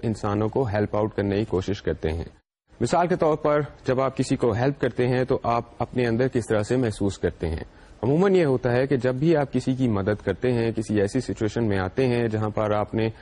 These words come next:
دوسرے کی مدد کرنی ہو اور آپ سکسیسفلی کسی کو ہیلپ آؤٹ کر جاتے ہیں، تو ایسی سچویشن کے اندر آپ اپنے اندر بہت زیادہ پازیٹیو محسوس کرتے ہیں، بہت زیادہ سیٹسفائیڈ محسوس کرتے ہیں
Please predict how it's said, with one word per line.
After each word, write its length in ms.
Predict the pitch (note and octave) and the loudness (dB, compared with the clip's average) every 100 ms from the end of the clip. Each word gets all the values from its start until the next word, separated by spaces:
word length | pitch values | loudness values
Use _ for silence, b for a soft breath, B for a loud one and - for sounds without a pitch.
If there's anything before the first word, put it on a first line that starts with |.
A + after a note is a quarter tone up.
| B B | B B
دوسرے 260 | A2+ A2+ B2 | -2 0 0
کی 100 | A#2+ | 2
مدد 340 | G#2 A#2 C#3+ | 2 2 2
کرنی 300 | C#3 B2 A#2+ | 0 0 2
ہو 160 | A2+ A2+ | 2 2
اور 160 | - G#2+ | 2 0
آپ 180 | A2 | 0
سکسیسفلی 560 | - G#2+ B2+ C3 B2+ A#2+ | -4 -2 -2 0 0 0
کسی 180 | A2+ A2+ | -2 -2
کو 120 | A2+ | -2
ہیلپ 260 | G#2+ G2+ G2+ | 0 0 0
آؤٹ 160 | G#2 - | -2 0
کر 140 | D3+ | 0
جاتے 340 | D#3 A#2 G#2 | 0 0 0
ہیں، 160 | G2+ B2+ - B B B B B - | 0 -2 -4 B B B B B 0
تو 140 | F3 - | 2 4
ایسی 260 | E3+ E3+ | 2 2
سچویشن 480 | G#3+ F#3+ E3+ D#3+ F3 | 2 4 2 2 2
کے 120 | E3 | 2
اندر 280 | C#3+ C3+ D#3 E3+ | 2 2 2 0
آپ 200 | - C#3 - - - - - - - | -2 -2 -4 -18 -20 -20 -20 -8 -4
اپنے 280 | C3+ D#3+ D3+ | -2 0 2
اندر 180 | C3+ D#3+ | 2 0
بہت 240 | C3 F3 C#3 | 0 0 2
زیادہ 260 | C#3 D3 D3+ - | 2 2 -2 0
پازیٹیو 420 | C#3+ C#3 D#3 D#3+ | 0 2 2 4
محسوس 360 | D3+ D3+ C#3+ | 4 2 2
کرتے 280 | - B2+ C#3+ | 0 0 0
ہیں، 140 | C#3+ C#3 | 2 0
بہت 220 | A#2+ C#3 C3+ | 0 -2 0
زیادہ 200 | C3 C3+ - | 2 0 0
سیٹسفائیڈ 560 | A2+ A2+ C#3+ - D3 C3+ | 0 0 -2 0 0 0
محسوس 340 | C3+ B2 B2 | 0 0 -2
کرتے 300 | - G2+ A2 | -2 -2 0
ہیں 160 | G#2+ | 0